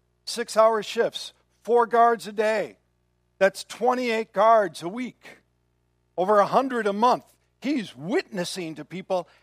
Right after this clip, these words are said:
and they are, dare I say, a captive audience.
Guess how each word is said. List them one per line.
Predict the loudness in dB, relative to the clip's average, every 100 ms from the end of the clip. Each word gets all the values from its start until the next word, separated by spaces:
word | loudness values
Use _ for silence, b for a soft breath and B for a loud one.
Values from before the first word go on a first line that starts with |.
| b
and | -6 -2
they | -2 4
are, | 6 6 4 -2 _ _ _ _ _ _ -4
dare | 0 2
I | 0
say, | -2 -6 -8 -8
a | -12
captive | -8 -4 -4 -4 -12
audience. | -10 -10 -10 -16 -20 -20 -20